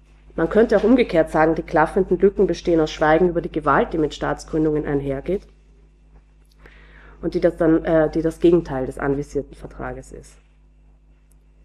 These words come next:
Also wie erfasst man den Anfang eines Staates? <clears throat> Rousseau geriet dabei in jene Antinomie, wie Kant sie in der Kritik der reinen Vernunft beschreiben wird.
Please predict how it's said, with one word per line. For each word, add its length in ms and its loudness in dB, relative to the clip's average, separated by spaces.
Also 300 2
wie 120 2
erfasst 460 2
man 140 4
den 180 4
Anfang 400 2
eines 220 0
Staates? 680 -8
<clears throat> 1500 -4
Rousseau 320 2
geriet 460 0
dabei 380 0
in 240 2
jene 500 2
Antinomie, 760 4
wie 100 -2
Kant 340 0
sie 120 -6
in 80 0
der 100 -2
Kritik 380 -4
der 120 -4
reinen 240 2
Vernunft 560 -2
beschreiben 460 -2
wird. 180 -12